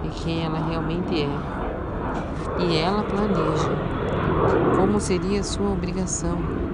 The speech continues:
destruir a fo-, força predatória. Enquanto isso, seu complexo predatório está furioso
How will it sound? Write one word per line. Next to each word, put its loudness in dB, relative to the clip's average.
destruir -2
a -2
fo-, -4
força 0
predatória. -2
Enquanto -2
isso, -2
seu -2
complexo -2
predatório -2
está -2
furioso -4